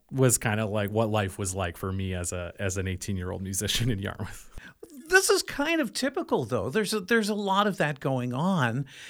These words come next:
Speaker 2: And my question to you is, where does that lead to where you ended up? Because th-, there has to be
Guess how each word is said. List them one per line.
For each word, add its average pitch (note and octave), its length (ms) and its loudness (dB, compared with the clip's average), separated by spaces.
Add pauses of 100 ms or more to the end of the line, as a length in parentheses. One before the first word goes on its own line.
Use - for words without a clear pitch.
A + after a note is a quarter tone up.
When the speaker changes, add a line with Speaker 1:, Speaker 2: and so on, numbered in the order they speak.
(200)
Speaker 2:
And E3 200 6
my F#3+ 180 4
question A#3+ 420 2
to G3 80 2
you F#3+ 300 2
is, C#3+ 260 6 (480)
where F3 400 2
does C#3+ 260 4
that D3 600 6 (260)
lead D#3 360 0
to C#3+ 360 0 (140)
where C#3+ 220 2
you C#3 240 0
ended D3 260 0
up? A3+ 180 2
Because C3+ 580 0 (200)
th-, D3 160 -2
there D3+ 220 4
has F#3+ 240 4
to - 80 -6
be D#3 240 0